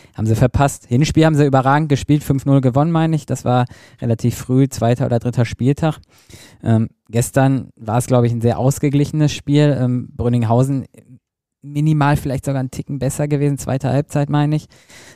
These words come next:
Ähm, unter Druck steht jetzt Türkspor mehr, für mich ganz klar. Die dürfen jetzt gar nicht mehr patzen eigentlich, weil Brünninghausen auch nicht so richtig, die dürfen sich vielleicht einen Mini-Ausrutscher mit einem Remis oder so noch erlauben,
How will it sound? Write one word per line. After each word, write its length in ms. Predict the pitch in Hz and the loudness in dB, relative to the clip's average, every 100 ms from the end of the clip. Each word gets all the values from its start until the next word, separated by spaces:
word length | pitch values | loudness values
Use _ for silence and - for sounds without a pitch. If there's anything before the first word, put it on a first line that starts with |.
| - | -6
Ähm, 500 | 113 110 110 110 113 _ _ _ _ _ _ _ _ _ _ | 0 2 2 0 -2 _ _ _ _ _ _ _ _ _ _
unter 260 | 127 123 117 | -4 -2 0
Druck 400 | - 160 - - | 2 0 0 -8
steht 340 | - 135 123 | -4 0 2
jetzt 300 | 131 127 - _ _ _ _ _ | 2 0 -2 _ _ _ _ _
Türkspor 420 | - 127 - 120 104 | 0 0 2 -2 -2
mehr, 220 | 98 101 _ | -4 -6 _
für 120 | - | -8
mich 180 | 104 101 | -6 -4
ganz 240 | 113 104 | -4 -4
klar. 260 | - 110 - _ _ - | -4 -4 -4 _ _ -10
Die 120 | 110 | -2
dürfen 260 | 110 117 135 | 2 2 2
jetzt 260 | 120 - - | -2 -4 -6
gar 180 | 117 | -2
nicht 160 | 120 110 | -2 -2
mehr 100 | 107 | -4
patzen 460 | - 104 - 104 90 | -2 -4 -6 -10 -6
eigentlich, 480 | 101 98 98 - | -6 -4 -6 -6
weil 320 | 107 104 95 50 | -4 -2 -4 -8
Brünninghausen 720 | 76 80 127 131 127 143 139 - | -18 -8 0 2 4 4 2 -2
auch 300 | 135 175 - | 0 2 0
nicht 140 | 170 | -4
so 80 | - | -2
richtig, 320 | 156 170 156 | 0 -2 -4
die 80 | 139 | -2
dürfen 200 | 135 143 | 0 0
sich 120 | 139 | -2
vielleicht 180 | 123 127 | 0 0
einen 60 | 127 | 2
Mini-Ausrutscher 720 | 139 156 143 147 147 - 139 | 2 2 2 0 -4 -2 -2
mit 140 | 135 | 0
einem 120 | 135 | 0
Remis 340 | 127 127 135 160 | 0 2 4 4
oder 180 | 165 151 | 4 2
so 120 | 151 | 0
noch 160 | 156 | -2
erlauben, 400 | - 135 139 151 | -2 0 0 0